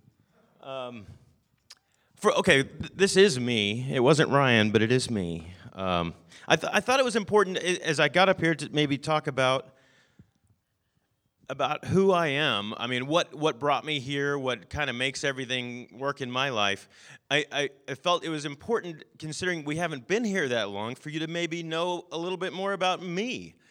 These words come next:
Um, so I, I figured I'd give you my whole life story in just a couple of minutes. Um, <laughs> and not really, but, but this is me. This is me on my dad's shoulders, and I, i-, if you've seen these two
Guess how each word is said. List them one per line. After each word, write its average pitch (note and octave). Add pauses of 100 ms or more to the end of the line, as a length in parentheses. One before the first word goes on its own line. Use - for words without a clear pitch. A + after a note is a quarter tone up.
(320)
Um, C#3+
so D#3+
I, D#3+ (120)
I D3 (240)
figured D#3+
I'd D3
give D3
you D#3
my C#3
whole D3
life C3
story B2+
in A#2
just A2+
a C3
couple A#2
of G#2
minutes. A2 (420)
Um, B2
<laughs> -
and C3+ (320)
not C3
really, A#2
but, D#3 (200)
but E3
this B3+
is A#3
me. F3+
This E3+
is G3
me G3+
on E3
my D3+
dad's D3
shoulders, C3
and B2
I, B2+ (800)
i-, D3+
if D3+
you've D#3+
seen A3+
these D#3
two A3